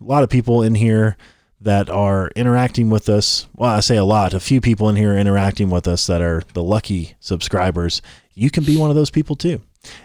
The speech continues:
and joke around with us, laugh, have a good time on the live show. If you guys, um, wanna do that, that's patreon dot com slash good morning liberty for as little as five bucks a month.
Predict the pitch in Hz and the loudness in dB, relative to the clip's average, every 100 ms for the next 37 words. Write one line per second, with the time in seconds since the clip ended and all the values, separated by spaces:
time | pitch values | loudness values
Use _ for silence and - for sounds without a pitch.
0 | - 101 104 104 101 117 120 123 135 135 | -6 -2 0 0 0 0 0 0 2 2
1 | 143 - 107 120 139 139 - - _ - | 0 0 0 0 0 -2 -8 -20 _ -6
2 | 127 127 131 123 127 123 113 123 127 - | -4 0 -2 0 0 2 2 2 0 0
3 | 123 123 127 - _ _ 110 147 165 160 | 2 2 0 -6 _ _ -6 -2 2 4
4 | 151 151 143 151 147 143 139 - _ 123 | 4 4 4 4 4 2 -2 -10 _ -16
5 | 135 151 147 135 170 117 135 131 151 127 | -4 0 2 2 2 2 2 0 0 2
6 | 160 - 131 117 113 101 110 104 104 113 | 0 2 2 2 2 0 -2 -2 0 -2
7 | 101 107 147 147 104 98 92 90 101 98 | -2 0 -2 0 0 0 0 0 0 -2
8 | 117 120 143 175 92 - 92 90 - 143 | 0 -2 2 2 2 -2 -6 -8 -6 -2
9 | 131 92 82 - 78 104 101 - 101 95 | 0 2 -2 -4 -4 -2 -2 -2 -2 0
10 | 80 - | -2 -8